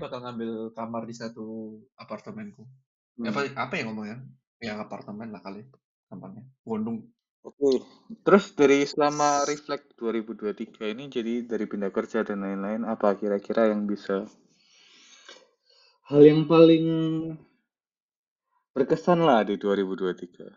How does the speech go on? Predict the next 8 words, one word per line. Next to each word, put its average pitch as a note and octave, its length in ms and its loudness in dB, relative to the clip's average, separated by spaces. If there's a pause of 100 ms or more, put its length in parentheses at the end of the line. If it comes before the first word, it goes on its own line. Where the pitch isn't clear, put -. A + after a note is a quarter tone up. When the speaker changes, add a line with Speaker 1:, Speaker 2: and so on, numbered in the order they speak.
(120)
Speaker 2:
Oh, E3 800 6
ya. E2+ 320 -10 (160)
Oh, C3 200 -14
oh, C#3 160 -6 (280)
oke, B2+ 160 -14
sebelum A2 320 -8
itu, G2+ 160 -4
itu A#2+ 120 -4